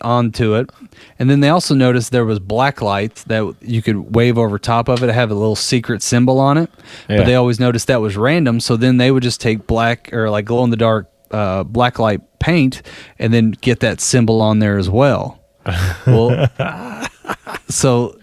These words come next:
Speaker 1: next thing you know, they're going in there and dropping, uh, you know, they tried it out the first time. It was, like, three hundred bucks. They just walked in, cashed out, and left. Then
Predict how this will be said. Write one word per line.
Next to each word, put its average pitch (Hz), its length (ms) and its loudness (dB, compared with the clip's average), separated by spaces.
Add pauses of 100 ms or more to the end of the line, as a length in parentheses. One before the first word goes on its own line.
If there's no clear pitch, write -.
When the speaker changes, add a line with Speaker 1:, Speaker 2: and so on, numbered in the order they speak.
Speaker 1:
next 120 300 -2
thing 131 120 4
you 123 60 4
know, 160 320 2
they're 143 160 0
going 151 380 0
in 196 160 2
there 123 400 -2 (1040)
and 127 220 -2
dropping, 120 760 -2 (120)
uh, 101 320 0 (880)
you 127 140 4
know, 110 280 2
they 123 140 2
tried 135 300 0
it 131 100 4
out 127 200 0
the 117 60 -10
first 127 300 -2
time. 131 240 2
It 127 60 2
was, 113 120 0
like, 107 140 -2
three 131 240 0
hundred 127 200 2
bucks. 123 360 0
They 113 140 -2
just 107 160 -4
walked 110 320 0
in, 117 180 0
cashed 110 400 -2
out, 113 140 2
and 101 140 -2
left. 127 420 0 (720)
Then 123 440 0